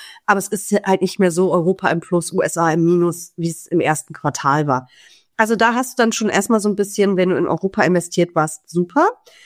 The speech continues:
Wenn du in den U S A investiert bist, hast du leider von diesen fünfzehn Prozent S and P fünfhundert Gewinn nicht ganz so viel mitbekommen, weil diese Aktien,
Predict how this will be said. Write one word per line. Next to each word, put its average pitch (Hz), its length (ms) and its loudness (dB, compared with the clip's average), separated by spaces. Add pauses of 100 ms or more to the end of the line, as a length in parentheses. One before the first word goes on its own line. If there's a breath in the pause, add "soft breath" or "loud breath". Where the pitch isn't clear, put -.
(340 soft breath)
Wenn 220 140 4
du 233 100 4
in 226 80 0
den - 80 -6
U 233 80 2
S 240 280 -4
A 196 300 2
investiert 277 720 -2
bist, 339 380 -2 (260)
hast - 380 -2
du 262 80 4
leider 233 300 2
von 226 160 0
diesen 214 200 0
fünfzehn 240 480 0
Prozent 208 600 -2
S 202 180 -2
and 196 120 0
P 208 120 0
fünfhundert 214 520 0
Gewinn 202 360 0 (300)
nicht 196 360 2
ganz 202 200 2
so 208 80 -4
viel 202 160 2
mitbekommen, 240 720 0
weil 196 680 2
diese 226 760 0 (180)
Aktien, 233 560 0